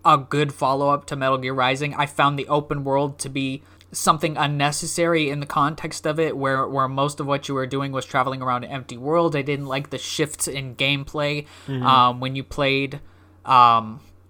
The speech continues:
Speaker 1: I'm forgetting his name, the second character, the guy, I don't remember his name, but his sections had, like, these little, like, hacking minigame things where you were
Speaker 2: Mm-hmm.
Speaker 1: like, it, it was silly to me. Um, and I really did not like the, the third section, which was, like, the one where you're playing as A two,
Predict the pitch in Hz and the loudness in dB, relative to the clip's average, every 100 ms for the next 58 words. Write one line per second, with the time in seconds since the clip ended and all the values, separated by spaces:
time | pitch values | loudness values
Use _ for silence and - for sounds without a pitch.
0 | - 156 143 156 165 160 156 147 151 147 | -8 -6 -2 2 2 2 0 0 2 2
1 | 127 127 - - - - 160 - 135 165 | 0 -4 -16 -20 -6 2 2 4 2 2
2 | 135 147 131 123 120 120 - - - 135 | -4 -2 -2 -2 -6 -8 -10 -10 -6 2
3 | 139 127 117 113 - - 139 147 143 143 | 6 6 4 0 -10 -2 0 2 0 -2
4 | 139 139 127 139 127 120 117 147 - 139 | 0 -2 -2 -4 -4 -4 -4 -4 0 -2
5 | - 143 139 139 139 135 127 - 135 123 | -2 -6 -8 -4 -2 0 0 -2 -4 -6
6 | 127 131 117 113 139 120 - - _ _ | -4 -2 -2 -4 -4 -4 -6 -20 _ _
7 | - 147 156 156 147 156 156 160 156 165 | -4 -2 0 -2 -2 -2 -4 -4 -6 -6
8 | 156 160 - - 143 135 131 123 120 117 | -6 -8 -10 -8 -4 -2 0 0 -2 -4
9 | - - - - - - 190 185 190 180 | -10 -20 -20 -20 -20 -16 -12 -6 -4 -2
10 | 165 - 156 131 - 143 127 127 - - | -2 -2 -2 -4 -10 -10 -10 -12 -18 -20
11 | - 143 143 131 127 147 151 147 147 165 | -2 4 6 6 2 -2 0 0 2 4
12 | 170 160 139 139 139 127 107 123 120 131 | 4 4 2 0 2 2 2 0 -2 -6
13 | 120 110 123 135 127 - 120 - 120 113 | -6 -6 -6 -4 -4 -4 -8 -8 -12 -10
14 | 127 117 107 - - 123 120 117 - 117 | -4 -4 -4 -10 -6 -2 -2 -4 -6 -6
15 | 107 117 107 - 113 107 110 | -8 -12 -12 -10 -10 -8 -12